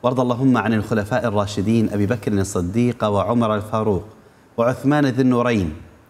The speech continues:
وعلي أبي الحسنين. وارض اللهم عن الصحابة والقرابة ومن تبعهم بإحسان وتسليم وتصديق إلى يوم الدين. أهلًا وسهلًا بكم مشاهدينا الكرام في حلقة جديدة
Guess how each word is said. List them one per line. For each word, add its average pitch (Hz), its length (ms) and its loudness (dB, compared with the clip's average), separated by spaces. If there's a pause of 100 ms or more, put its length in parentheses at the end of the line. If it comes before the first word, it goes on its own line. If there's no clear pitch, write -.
وعلي 107 540 2 (380)
أبي 135 140 2
الحسنين. 127 680 0 (300)
وارض 135 180 0
اللهم 120 400 2
عن 107 140 0
الصحابة 107 640 -2
والقرابة 110 600 0 (420)
ومن 123 200 2
تبعهم 123 480 2
بإحسان 120 840 0
وتسليم 110 880 0
وتصديق 110 800 0 (380)
إلى 135 180 2
يوم 107 180 0
الدين. 92 500 -2 (440)
أهلًا 139 360 0
وسهلًا 120 360 0
بكم 127 300 2
مشاهدينا 113 420 2
الكرام 101 520 -2 (240)
في 110 100 -2
حلقة 123 420 -4
جديدة 120 760 2